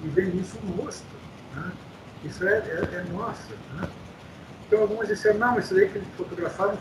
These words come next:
foi um, é, um, um avião."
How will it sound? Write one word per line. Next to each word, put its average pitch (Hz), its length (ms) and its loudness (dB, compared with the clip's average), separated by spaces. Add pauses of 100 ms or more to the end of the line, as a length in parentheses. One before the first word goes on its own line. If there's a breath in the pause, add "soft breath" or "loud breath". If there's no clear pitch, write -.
foi 202 320 12
um, 175 220 -6
é, 147 560 4
um, 143 160 -6 (2000)
um 139 60 0
avião." 143 340 2